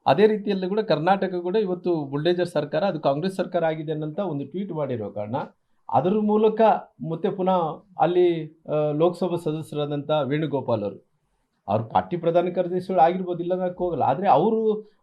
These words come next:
ಅಲ್ಲಿ ಎಲ್ಲೋ ಅವ್ರು ಮಾತಾಡಿದಕ್ಕೋಸ್ಕರವಾಗಿ, ಅವ್ರು ಟ್ವೀಟ್ ಮಾಡಿದಕ್ಕೋಸ್ಕರವಾಗಿ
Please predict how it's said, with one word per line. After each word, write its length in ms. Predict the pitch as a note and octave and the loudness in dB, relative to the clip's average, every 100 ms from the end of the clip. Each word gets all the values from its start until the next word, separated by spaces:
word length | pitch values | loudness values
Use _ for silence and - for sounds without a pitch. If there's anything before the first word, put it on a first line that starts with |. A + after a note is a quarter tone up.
| - | 2
ಅಲ್ಲಿ 220 | D#3+ F3+ | 4 4
ಎಲ್ಲೋ 360 | F#3 G3+ G3 F#3 - - | 2 0 -2 -2 0 2
ಅವ್ರು 240 | E3 F#3 | 2 2
ಮಾತಾಡಿದಕ್ಕೋಸ್ಕರವಾಗಿ, 960 | D#3+ D3 G3 G3 F#3 F3+ D#3+ B2+ B2 D3 | 2 2 2 0 -2 -6 -8 -4 -4 2
ಅವ್ರು 220 | D#3+ F#3 | 2 2
ಟ್ವೀಟ್ 260 | F#3 G3+ G3+ | -2 -6 -4
ಮಾಡಿದಕ್ಕೋಸ್ಕರವಾಗಿ 1000 | F3 C#3+ B2 B2 A#2 G2+ G#2+ B2+ G3+ | -4 -4 -6 -8 -4 -6 -6 -6 -10